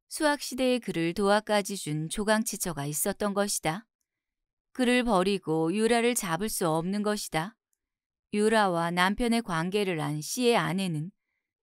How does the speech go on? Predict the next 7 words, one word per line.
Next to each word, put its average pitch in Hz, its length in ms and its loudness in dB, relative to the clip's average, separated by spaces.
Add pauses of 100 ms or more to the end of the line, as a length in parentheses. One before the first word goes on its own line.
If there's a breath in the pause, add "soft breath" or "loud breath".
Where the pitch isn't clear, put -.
(140)
남편을 247 520 2
책하는 170 680 -4
위에 180 380 -4 (640)
뜻있는 262 440 4
사람에게 185 720 -2
편지를 220 500 0
보내 175 360 -2